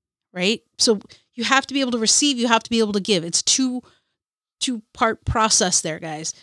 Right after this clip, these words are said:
And so being able to, open to receive it is, is the first step. Being able to give it is the second step, right? So, uh, well, the second step was filtering the nonsense. Third step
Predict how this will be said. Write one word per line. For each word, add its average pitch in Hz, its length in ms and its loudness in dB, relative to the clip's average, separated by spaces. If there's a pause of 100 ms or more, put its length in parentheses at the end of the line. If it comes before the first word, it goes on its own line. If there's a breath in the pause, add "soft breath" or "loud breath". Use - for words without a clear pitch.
(180 soft breath)
And 214 160 0
so 202 380 4 (480 soft breath)
being 285 260 6
able 277 220 0
to, 233 200 -2 (140)
open 254 240 0
to 226 60 0
receive 262 360 2
it 208 120 2
is, 185 260 0
is 180 140 -2
the 214 80 -8
first 294 240 2
step. - 420 0
Being 262 240 -2
able 254 160 -2
to 208 80 0
give 262 240 -2
it 185 260 -2
is 202 120 -4
the 202 80 -2
second 202 380 0
step, - 340 -4 (360 soft breath)
right? 190 320 0
So, 220 520 4 (600)
uh, 220 240 4
well, 220 140 2
the 208 60 4
second 262 220 2
step 240 200 0
was 208 100 4
filtering 208 500 0
the 180 280 0
nonsense. 180 540 0
Third 247 240 4
step 180 340 2